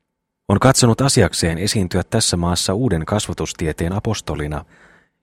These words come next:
ja esittää sen heppoisia teorioita Helsingfors Tidningarissa, jälkimmäinen vaikenemisemme syy on mielestämme menettänyt merkityksensä. Toivomme ja uskomme, että herra Uuno Synneuksella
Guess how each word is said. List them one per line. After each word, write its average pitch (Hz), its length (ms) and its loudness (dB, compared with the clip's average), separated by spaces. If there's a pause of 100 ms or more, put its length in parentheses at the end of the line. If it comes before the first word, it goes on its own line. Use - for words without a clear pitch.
(140)
ja 101 80 6
esittää 98 400 4
sen 107 200 0
heppoisia 87 580 -2
teorioita 85 580 0
Helsingfors 87 640 -4
Tidningarissa, 76 800 -4 (1040)
jälkimmäinen 92 560 4
vaikenemisemme 98 680 0
syy 95 400 0 (460)
on 98 140 2
mielestämme 95 460 2
menettänyt 98 480 0
merkityksensä. - 800 -6 (1500)
Toivomme 131 380 6
ja 117 100 2
uskomme, 101 380 0
että 82 200 -2
herra 92 300 2
Uuno 101 320 -2
Synneuksella 87 840 -2